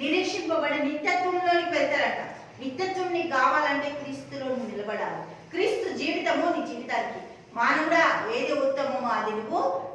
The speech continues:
తెలుసుకో, ఏం చెయ్యాలో అది నువ్వు నేర్చుకో" అని దేవాది దేవుడు నీకు the best ఇవ్వడానికి ఇష్టపడుతున్నాడు.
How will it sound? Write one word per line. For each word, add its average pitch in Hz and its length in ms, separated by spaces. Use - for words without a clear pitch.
తెలుసుకో, 302 640
ఏం 294 360
చెయ్యాలో 311 580
అది - 300
నువ్వు 247 180
నేర్చుకో" 240 500
అని - 400
దేవాది 220 480
దేవుడు 185 500
నీకు 233 460
the 180 100
best 285 480
ఇవ్వడానికి 277 560
ఇష్టపడుతున్నాడు. 220 800